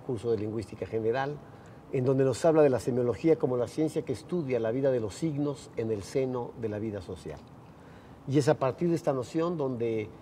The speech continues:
pues, muchos otros semiólogos, Roland Barthes en Francia, Umberto Eco en Italia, en fin, un sinnúmero de filólogos, comienzan a desarrollar la semiología en muy diversos aspectos,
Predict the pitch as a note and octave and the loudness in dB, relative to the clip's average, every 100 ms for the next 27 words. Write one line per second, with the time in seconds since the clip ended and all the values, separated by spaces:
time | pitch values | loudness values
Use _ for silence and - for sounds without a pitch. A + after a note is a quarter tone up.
0 | - - C3 C#3 D3+ A#2+ C#3+ D3 - B2 | -18 -4 0 2 0 0 0 0 -2 0
1 | D3 D3+ C#3+ C#3 B2+ C3+ B2 A2+ A2 B2 | 4 4 2 0 -2 0 0 0 0 -2
2 | B2 - A2 - B2+ B2+ - B2 A#2 G#2+ | -4 -8 -8 -6 -4 -4 -4 -4 -2 -2
3 | A#2 - A2+ A#2 A2 G#2+ F#2+ - C3 C3 | -2 2 4 4 2 -4 -4 -4 -2 -2
4 | A#2+ A2+ - C#3 C3+ - - - D3+ C#3 | -2 -4 -2 -2 -2 -8 -20 -10 -4 -2
5 | C#3+ C3+ C#3 A#2+ G2+ A#2+ C3 C3 B2 - | 0 2 4 2 2 0 2 2 0 -6
6 | - - - D#3 E3 G3 - E3+ E3 - | -12 -10 10 12 12 12 10 4 2 -4
7 | - - B2+ B2+ A#2 - A#2+ A#2+ A#2+ C#3 | -18 -2 2 2 0 0 0 0 2 4
8 | D3 C#3+ - - - - - A#2+ G#2 - | 2 0 -8 -20 -20 -6 0 2 2 0
9 | B2 A#2+ A#2+ A2+ A2 A2 - D3+ D3 B2+ | 0 0 0 0 0 -2 -4 -4 0 0
10 | A#2 - - - - B2+ D3 C3+ B2+ A#2+ | -2 -10 -20 -12 -2 2 4 4 4 2
11 | A2+ G2 - A#2 - - - | -2 -6 -4 -4 -4 -8 -14